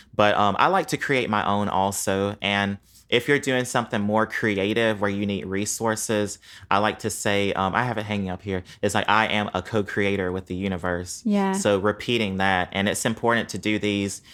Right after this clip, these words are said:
Speaker 1: You know, you wanna go to your altar, your money altar every day. Um, this isn't just kind of a one-day thing.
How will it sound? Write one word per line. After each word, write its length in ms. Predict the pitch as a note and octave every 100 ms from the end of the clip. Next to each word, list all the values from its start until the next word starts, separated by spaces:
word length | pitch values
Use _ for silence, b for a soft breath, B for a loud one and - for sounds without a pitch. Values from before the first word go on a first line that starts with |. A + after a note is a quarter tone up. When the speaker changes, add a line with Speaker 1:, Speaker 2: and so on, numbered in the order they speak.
| B
Speaker 1:
You 100 | C3+
know, 60 | C3+
you 120 | D3
wanna 120 | D#3+
go 140 | C3 B2
to 160 | -
your 100 | A2+ A2
altar, 340 | C3 - A2+
your 140 | G2+
money 240 | G#2 B2 B2+
altar 400 | G2 G2+ - G2+
every 300 | G#2 G2+ G2+
day. 420 | F2+ G#2+ G#2 F2+ F2+ b b b
Um, 280 | - G#2 F#2+
this 220 | A2 A#2
isn't 160 | A2+ G#2
just 200 | G#2 -
kind 140 | A2+
of 80 | F#2+
a 60 | F#2+
one-day 580 | F2+ G2+ G2+ G2 G2 F#2
thing. 520 | - G2+ F#2 F#2